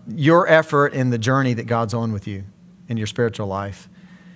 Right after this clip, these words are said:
To think about this place of the Holy Spirit and sharing God's good news, love, and mercy in the world.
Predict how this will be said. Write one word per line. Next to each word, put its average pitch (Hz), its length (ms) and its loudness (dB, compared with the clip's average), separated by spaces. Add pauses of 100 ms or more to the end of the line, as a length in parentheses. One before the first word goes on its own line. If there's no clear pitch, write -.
(140)
To 135 80 0
think 170 180 4
about 151 220 4
this 139 140 -6
place 143 340 2
of - 40 -14
the 127 100 2
Holy 135 220 0
Spirit 127 600 2
and 113 120 -4
sharing 135 540 0
God's 107 460 -4 (500)
good 123 180 2
news, 120 360 0
love, 113 180 0
and 107 100 -2
mercy 107 560 -4
in 110 60 -8
the 104 80 -4
world. 101 480 -6